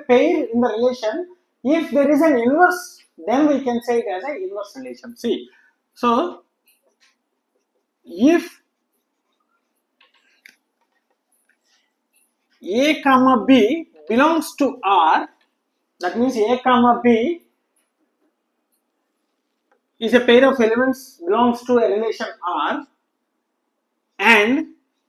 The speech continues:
the inverse of A comma B, that means B comma A also belongs to R, then it is inverse relation.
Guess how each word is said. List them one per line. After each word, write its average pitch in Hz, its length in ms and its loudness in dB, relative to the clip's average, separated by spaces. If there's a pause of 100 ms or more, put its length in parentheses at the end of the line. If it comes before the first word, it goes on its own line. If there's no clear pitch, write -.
the - 180 -10 (120)
inverse 302 680 4 (100)
of 247 220 -2
A 240 200 2
comma 233 360 -2
B, 190 300 -2
that 180 160 -10
means 240 340 -8
B 277 320 2
comma 226 580 -4
A 190 440 0 (500)
also 294 500 2
belongs 247 440 0
to 226 260 -6
R, 165 360 -2 (840)
then 220 480 0 (580)
it 170 160 -16
is 285 520 -2 (1700)
inverse 165 640 -6
relation. 135 600 -12